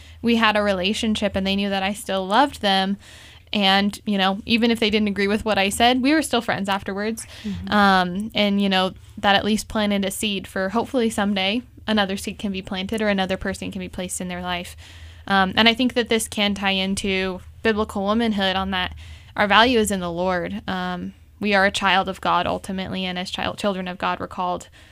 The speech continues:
Speaker 1: to share the gospel. We're share, we're called to,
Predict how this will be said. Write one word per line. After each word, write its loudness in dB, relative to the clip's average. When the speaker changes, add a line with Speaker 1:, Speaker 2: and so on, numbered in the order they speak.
Speaker 1:
to 0
share 0
the -4
gospel. 0
We're -4
share, -4
we're -4
called 4
to, -2